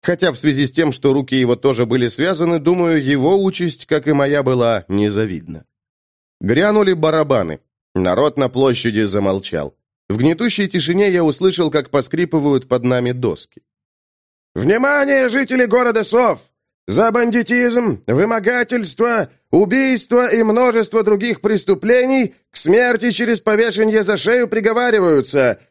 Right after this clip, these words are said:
Гус Коул Поверс, он же Гиря, Филиас Абесалом Тернер, он же Косой». Назвав первую пятерку, солдаты подвели бандитов к веревкам, застучали барабаны,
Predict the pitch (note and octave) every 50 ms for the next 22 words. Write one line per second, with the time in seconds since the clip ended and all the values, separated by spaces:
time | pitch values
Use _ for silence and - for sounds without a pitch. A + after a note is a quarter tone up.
0 | _ - G#2+ B2+ A3 C#4+ C#4 B3+ - - - A#3+ B3+ B3 B3 B3 B3 A3 - -
1 | B3 C4 C4 A#3+ G3+ F3 D3+ A#2 G#2 - - - - _ _ _ - D#3 A3 A3+
2 | A3 G3+ E3 G#3 A#3 G3+ D3+ E3 C4 B3+ G#3+ C#3 G#2 F2 D#2+ - _ _ _ _
3 | _ _ - A#3+ B3+ C4+ C4 C4 B3 A#3+ A#3+ - - A#3+ A#3+ G#3+ A#3 - - A3
4 | A3 A#3 A#3 A#3 A#3 F#3+ - A#3+ C4 B3 A#3 G#3+ E3+ C#3 A#2 F#2+ - - _ _
5 | _ _ - C3+ F#3 G#3+ A3 A3+ F3+ G3 A3 F#3 - A3+ G3+ - A#3 B3 A#3 G3+
6 | E3+ C3+ G#2 - _ _ _ _ _ _ _ _ _ _ _ _ _ _ _ _
7 | - G2+ G#2+ A2+ A2+ F#2+ G#2 C3+ D#3+ E3 C#3 - - F#3 F#3+ F3+ F3 F3+ E3 -
8 | D3 C3 B2 G3 G#3+ G3+ - F3 E3 B2 C#3 D#3 D3+ C#3+ F3 G3 - F3 C#3 B2
9 | D3+ B2 B2+ D#3+ E3 F3 D#3 D#3 C#3+ C#3 C#3 F#3 - - A#2 - - B2 C#3 D3+
10 | F#3+ F3+ C#3+ - - F#2 E2+ - _ _ _ _ _ - F2+ G2 F#2+ - - G2
11 | F#2 - C3 C#3 C3 A2+ G2+ G#2 G2 F#2+ F#2+ F#2+ A#2 C3+ D3+ D3+ B2+ - -